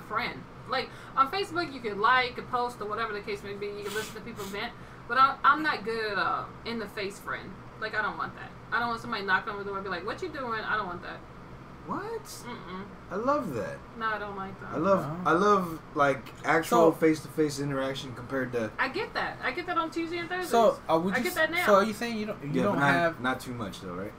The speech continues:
Speaker 3: You don't have anybody who you're, you're, like, uh, completely open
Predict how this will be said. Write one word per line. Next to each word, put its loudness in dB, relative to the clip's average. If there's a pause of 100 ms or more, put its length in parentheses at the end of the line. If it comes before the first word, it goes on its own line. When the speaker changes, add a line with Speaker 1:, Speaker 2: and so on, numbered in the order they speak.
(260)
Speaker 3:
You 0
don't 2
have 0 (140)
anybody -2
who -6
you're, -6
you're, -4
like, 0 (160)
uh, -2 (240)
completely -4
open -4